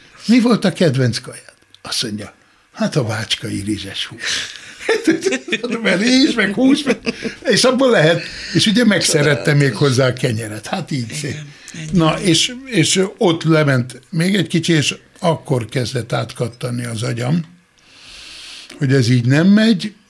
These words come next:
Speaker 1: és akkor leme-, egész száznegyvenig lementem, száznegyvenötig, és akkor a második feleségem mellett most száztizenötig. Mindig szokták kérni, hogy mi az a csoda módszer, amivel lefolyt.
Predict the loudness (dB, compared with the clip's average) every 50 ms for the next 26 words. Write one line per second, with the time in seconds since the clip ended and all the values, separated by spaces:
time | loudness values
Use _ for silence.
0 | _ _ -8 -8 -8 -6 -2 -2 0 2 2 2 2 2 2 0 0 0 0 0
1 | -2 -2 -2 -2 -2 -2 -2 -4 -4 -6 -6 -4 -2 -2 0 0 -2 -2 -2 -4
2 | -4 -2 -2 -4 -4 -8 -12 -18 -16 -14 -12 -12 -10 -10 -12 -12 -12 -12 -14 -14
3 | -14 -16 -14 -8 -6 -6 -6 -6 -8 -8 -8 -8 -8 -10 -12 -14 -16 -18 -18 -18
4 | -18 -18 -14 -12 -10 -10 -8 -10 -10 -10 -10 -12 -14 -12 -12 -12 -12 -12 -12 -12
5 | -14 -14 -12 -12 -12 -10 -10 -10 -12 -12 -14 -14 -16 -14 -14 -14 -16 _ -20 -20
6 | _ _ _ -20 -20 -20 -20 _ -12 -8 -8 -6 -6 -6 -8 -8 -10 -10 -8 -8
7 | -8 -10 -10 -12 -14 -12 -14 -14 -14 -14 -18 -20 -20 -14 -6 -2 0 0 0 -2
8 | -2 -4 -4 -6 -6 -10 -10 -8 -8 -8 -8 -8 -6 -4 -4 -4 -4 -4 -6 -10
9 | -10 -10 -10 -10 -10 -8 -8 -8 -8 -10 -12 -12 -14 -14 -12 -14 -14 -14 -14 -14
10 | -14 -12 -10 -8 -8 -8 -6 -8 -8 -10 -10